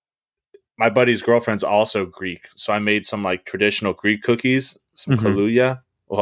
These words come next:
Speaker 2: Mm.
Speaker 1: they were
Speaker 2: I
Speaker 1: so
Speaker 2: think it's
Speaker 1: good.
Speaker 2: pronounced Kahlua.
Speaker 1: Alex, you're <laughs> whiter than Wonder Bread, all right?
Speaker 2: <laughs> I know. <laughs>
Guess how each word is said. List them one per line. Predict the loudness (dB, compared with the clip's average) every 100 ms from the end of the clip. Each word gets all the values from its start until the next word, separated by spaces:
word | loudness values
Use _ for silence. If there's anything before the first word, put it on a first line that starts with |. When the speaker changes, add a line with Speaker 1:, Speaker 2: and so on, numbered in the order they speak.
| 2
Speaker 2:
Mm. | 0 -4 -8 _ _ _ _ _ _ _ _ -2
Speaker 1:
they | 0
were |
Speaker 2:
I | 2
Speaker 1:
so |
Speaker 2:
think | 2 2
it's |
Speaker 1:
good. | 2
Speaker 2:
pronounced | 2 0 -2
Kahlua. | -4 0 0 -2 -6 _ _ -20 -20 -20 -20 -20 _ _ -20 _ _ _ -18 -4
Speaker 1:
Alex, | 2 4 2 0 -8 -12 _ _ -4 -4 0
you're | 2 4 2
<laughs> |
whiter | 4 4 4 2
than | 0 -4
Wonder | -4 -4 -6
Bread, | -8 -6 -6 -8 -2
all | 2
right? | 4 2 -2 -8 -6
Speaker 2:
<laughs> | -6 -2
I | -2 0
know. | 0 -2 -4
<laughs> | -8